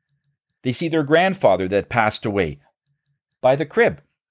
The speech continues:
They see these entities. And it's not until that an adult says, "Oh, don't be silly.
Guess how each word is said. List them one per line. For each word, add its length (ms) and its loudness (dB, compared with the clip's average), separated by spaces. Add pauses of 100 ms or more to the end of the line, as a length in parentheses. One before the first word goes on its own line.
(480)
They 140 0
see 340 -8
these 280 -2
entities. 640 -6 (1200)
And 120 -4
it's 120 -4
not 220 2
until 580 0 (460)
that 340 2 (300)
an 160 0
adult 420 2
says, 300 -2
"Oh, 320 4 (140)
don't 180 -2
be 80 -4
silly. 560 -8